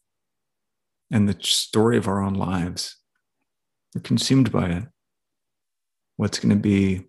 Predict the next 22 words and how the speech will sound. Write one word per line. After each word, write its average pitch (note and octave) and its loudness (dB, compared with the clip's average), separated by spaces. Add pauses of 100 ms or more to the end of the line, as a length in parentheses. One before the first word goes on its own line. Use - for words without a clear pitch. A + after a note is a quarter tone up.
the G2+ -2
peak F#2+ -2
of F#2+ -4
our F#2+ -2
lives? F2+ -2
What G#2+ -6
are F#2 -4
gonna F#2 -2
be F#2 -2
the G#2 -4
worst G2 -4
moments? F2+ -6
It's, - -8 (340)
it - -4
fills B2+ 0
our G#2 0
thoughts, F#2+ -4
most G2 -2
of - -10
us F2 -8
anyway, F#2+ -8 (500)
me. F2 -4